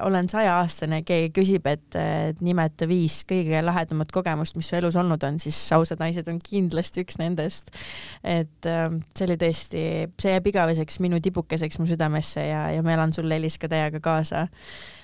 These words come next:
Et, ähm, see ei ole lihtne asi, mida teha, eriti veel üksi,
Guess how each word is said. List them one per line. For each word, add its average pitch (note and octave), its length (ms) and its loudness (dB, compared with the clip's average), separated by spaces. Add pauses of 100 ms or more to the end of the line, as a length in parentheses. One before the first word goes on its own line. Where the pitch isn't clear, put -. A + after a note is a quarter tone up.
Et, E3+ 400 -4
ähm, E3 340 2
see G3+ 200 -2
ei - 20 2
ole G3 160 4
lihtne F#3+ 320 2
asi, F3 160 2
mida D#3+ 160 0
teha, E3+ 320 2
eriti E3+ 320 0
veel E3+ 160 0
üksi, D#3 320 -4